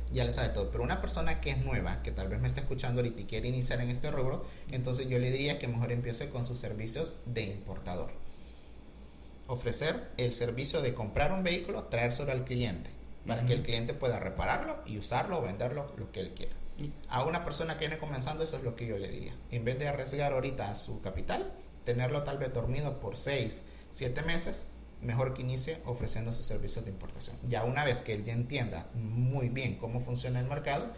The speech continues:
Speaker 1: ya puede entonces comprar lo que es un vehículo y revenderlo.
Speaker 2: Ok.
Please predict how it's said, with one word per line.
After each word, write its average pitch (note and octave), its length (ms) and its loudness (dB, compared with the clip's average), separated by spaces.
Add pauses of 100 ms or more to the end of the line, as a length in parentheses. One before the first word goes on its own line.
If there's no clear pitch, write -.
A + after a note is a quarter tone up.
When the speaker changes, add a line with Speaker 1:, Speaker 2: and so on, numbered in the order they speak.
(320)
Speaker 1:
ya F#2+ 240 -2
puede A#2+ 220 4
entonces C#3 440 -2
comprar G2+ 440 -2
lo A2 100 -2
que B2+ 60 -2
es B2 100 0
un D3+ 140 0
vehículo E3 440 2
y - 60 -2
revenderlo. - 560 -2 (680)
Speaker 2:
Ok. A#2+ 200 -2